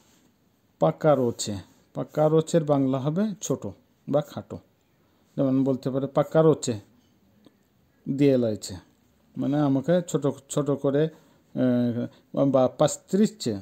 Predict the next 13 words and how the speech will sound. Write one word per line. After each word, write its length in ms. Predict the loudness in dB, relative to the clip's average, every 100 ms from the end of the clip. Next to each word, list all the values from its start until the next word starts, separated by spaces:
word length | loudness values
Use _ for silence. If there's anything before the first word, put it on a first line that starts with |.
| -4
মানে 280 | 0 2 2
পাকা 380 | 0 -2 -2
রোচে, 320 | -4 -4 -10 -14 -16 _ _ _ _
তার 120 | -6
মানে 180 | -2 0
আমাকে 400 | 0 -2 -2 -2
ছ-, 220 | -4 -10 -20 -20 _ _
ছোট 220 | -2 2
করে 220 | 2 2 0
কেটে 240 | -2 -4
দাও। 200 | -4 -10 -14 _ _ _ _ _ _ _ _ _ _ _ _ _ _ _ _ -4
আত্রাসলি, 800 | -2 2 4 4 2 -6 -6 -8 -16 _ _ _ _ _ _
আত্রাসলি 720 | -8 -8 -2 -2 -2 -2 -2